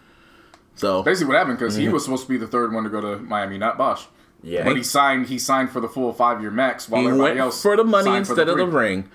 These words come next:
Speaker 2: That's what I just said. It,
Speaker 1: I know. That's
Speaker 2: true.
Speaker 1: what I'm saying. I'm just, and then when you look at his patches, then when you look on the jackets for All-Star, you see LeBron with all the M V Ps and all this shit. You see, what's his name? Kobe with all the shit. Then you see Carmelo. Just a whole bunch of just nothing.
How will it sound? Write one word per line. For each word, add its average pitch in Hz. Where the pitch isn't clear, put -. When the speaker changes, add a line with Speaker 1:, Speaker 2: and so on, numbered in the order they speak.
Speaker 2:
That's 107
what 131
I 131
just 151
said. 131
It, 113
Speaker 1:
I 139
know. 180
That's 123
Speaker 2:
true. 156
Speaker 1:
what 196
I'm 208
saying. 180
I'm 135
just, 139
and 147
then 156
when 151
you 156
look 165
at 165
his 165
patches, 165
then 135
when 139
you 151
look 165
on 143
the 131
jackets 151
for 143
All-Star, 135
you 120
see 135
LeBron 127
with 117
all 127
the 127
M 135
V 127
Ps 139
and 143
all 139
this 139
shit. 143
You 143
see, 120
what's 127
his 120
name? 101
Kobe 151
with 151
all 151
the 147
shit. 160
Then 147
you 151
see 151
Carmelo. 110
Just 110
a 95
whole 120
bunch 120
of 120
just 110
nothing. 95